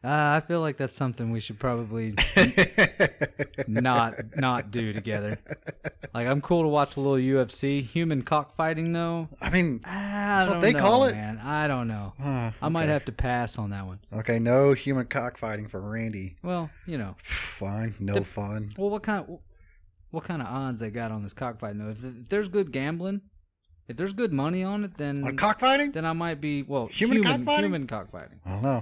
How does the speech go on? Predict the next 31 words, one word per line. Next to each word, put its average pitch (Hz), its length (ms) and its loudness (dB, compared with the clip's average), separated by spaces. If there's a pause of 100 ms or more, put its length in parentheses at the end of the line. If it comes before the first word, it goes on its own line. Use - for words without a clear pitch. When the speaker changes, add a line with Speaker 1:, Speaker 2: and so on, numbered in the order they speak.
(100)
Speaker 2:
have 107 80 -2
to 110 60 -4
look 117 140 -4
at 113 100 0
the 101 40 -12
Speaker 1:
There's 151 180 4
Speaker 2:
Vegas 147 140 -2
Speaker 1:
some, 104 100 -6
Speaker 2:
odds. 104 80 -10
Speaker 1:
there's 139 160 -2
some 127 120 -4
stipulations 143 840 -4
that 113 160 -4
I 107 120 -4
have 107 400 -6
that 110 160 -6
I 110 80 -4
need, 113 380 -6 (280)
you 131 160 -8
know, 110 120 -6
some 107 180 -10
answers 117 400 -10
to - 160 -14
first. 95 420 -12 (380)
Like, 104 240 -8 (320)
one, 113 400 -6 (540)
what's 117 260 -8
the 143 100 -8
ring 131 300 -4
look 120 180 -8
like? 110 260 -8